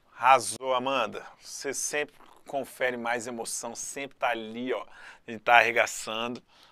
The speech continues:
nas, nas colocações. "Prof, fala de mineração, por favor." Ó, o Igor Bernardes. Falo, falo, falo.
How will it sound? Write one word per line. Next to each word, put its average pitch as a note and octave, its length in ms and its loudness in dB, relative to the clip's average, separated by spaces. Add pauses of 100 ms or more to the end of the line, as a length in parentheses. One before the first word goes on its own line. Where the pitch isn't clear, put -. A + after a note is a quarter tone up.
(100)
nas, A2+ 560 -6
nas A2 220 -10
colocações. A2 800 -6 (580)
"Prof, B2+ 500 2 (220)
fala C#3 260 8
de B2+ 120 -8
mineração, A#2+ 640 -2
por C3 200 -12
favor." G#2 480 -4 (380)
Ó, G#2+ 140 -6
o G#2+ 60 -4
Igor G#2+ 180 -8
Bernardes. - 760 -10 (640)
Falo, C#3+ 400 8 (840)
falo, C#3 300 6
falo. A2+ 300 0